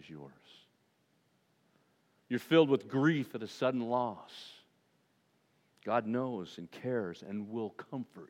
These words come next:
you. You've been humbled over and over and over again.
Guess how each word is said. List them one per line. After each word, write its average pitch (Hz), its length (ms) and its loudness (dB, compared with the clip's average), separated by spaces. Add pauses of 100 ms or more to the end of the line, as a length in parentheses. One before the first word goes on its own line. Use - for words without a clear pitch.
you. - 160 -18 (2250)
You've 117 120 0
been 120 140 6
humbled 113 420 2 (1000)
over 110 520 0 (140)
and 78 140 -14
over 98 420 -8 (160)
and 78 140 -12
over 90 320 -8
again. 73 320 -12